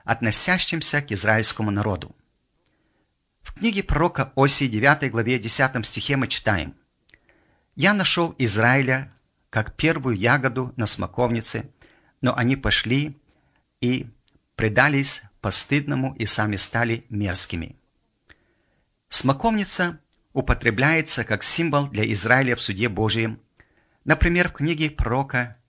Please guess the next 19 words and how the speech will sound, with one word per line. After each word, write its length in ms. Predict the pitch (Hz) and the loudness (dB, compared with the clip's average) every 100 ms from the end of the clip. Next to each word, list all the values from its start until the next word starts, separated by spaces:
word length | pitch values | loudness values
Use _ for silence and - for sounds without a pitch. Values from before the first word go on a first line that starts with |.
| - | -6
Иеремии, 540 | 113 104 104 135 127 | -4 -2 0 0 -2
восьмой 400 | - 101 113 113 | -2 -4 0 -2
главе, 280 | 110 107 113 | 0 0 -2
тринадцатом 560 | - 98 113 - - 104 | -2 -2 -2 -2 -4 -4
стихе. 420 | - - 101 82 _ _ _ _ - - | -6 -6 -8 -8 _ _ _ _ -18 -8
Читаем: 480 | - - 98 - - _ _ _ _ _ - _ _ _ _ _ _ - | -6 -4 -4 -6 -14 _ _ _ _ _ -20 _ _ _ _ _ _ 2
"До 140 | 143 | 4
конца 460 | 175 170 - 208 208 | 4 4 4 4 2
оберу 420 | 131 110 117 151 | -2 0 2 2
их, 220 | 143 113 | 2 0
говорит 320 | 104 110 123 | -2 0 -2
Господь, 500 | 113 110 - 117 120 104 - - | 0 -2 0 0 -2 -4 -20 -6
не 140 | 120 | 2
останется 720 | 120 117 - 175 175 151 - | 4 4 2 0 -2 -2 0
ни 160 | 131 120 | 0 0
одной 420 | 110 110 147 165 | 0 0 0 -2
виноградины 800 | - 113 117 87 110 139 120 120 | -4 -2 -2 0 2 2 0 -2
на 120 | 104 104 | -2 -2
лозе, 400 | 98 95 92 | -2 -2 -6